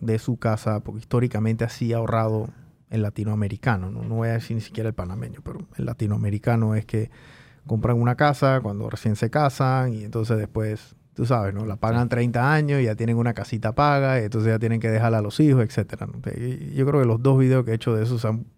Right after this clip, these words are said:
Speaker 1: millones de views, porque la gente todavía no le cabe en la cabeza, ¿no? Em, y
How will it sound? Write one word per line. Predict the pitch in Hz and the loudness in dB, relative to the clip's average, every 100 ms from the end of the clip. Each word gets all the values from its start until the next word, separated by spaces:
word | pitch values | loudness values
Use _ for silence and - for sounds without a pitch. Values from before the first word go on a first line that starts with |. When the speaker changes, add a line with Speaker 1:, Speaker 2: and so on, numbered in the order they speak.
| _ - | _ -8
Speaker 1:
millones | 139 139 147 147 139 120 | 0 4 6 6 6 4
de | 117 | 0
views, | 123 - | -6 -14
porque | - 131 120 | -12 -2 0
la | 117 | 2
gente | 120 127 | 0 0
todavía | 117 117 | 0 0
no | 117 | 0
le | 120 | 0
cabe | 113 117 | -2 -4
en | 117 | -4
la | 110 | -8
cabeza, | 120 113 - - | -10 -10 -12 -14
¿no? | - - - - - - - - - - | -16 -20 -20 -20 -20 -20 -20 -20 -20 -4
Em, | - 127 120 113 107 - _ _ _ _ _ - | 4 6 6 4 2 -4 _ _ _ _ _ -4
y | 143 139 131 - | 0 2 2 -2